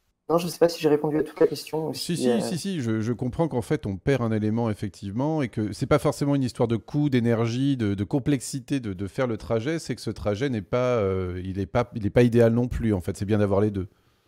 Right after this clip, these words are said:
Speaker 1: Il sert à faire plein de trucs, il sert à faire plein de trucs très pratiques, mais, euh, il fait pas tout.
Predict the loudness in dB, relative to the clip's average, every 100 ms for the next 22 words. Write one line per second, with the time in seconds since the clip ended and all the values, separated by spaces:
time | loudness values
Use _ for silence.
0 | _ _ _ _ _ _ _ _ _ 8
1 | 10 10 8 6 6 6 6 4 4 6
2 | 8 6 4 2 2 -2 2 4 4 4
3 | 0 -2 4 8 10 10 8 2 0 0
4 | 4 6 4 -2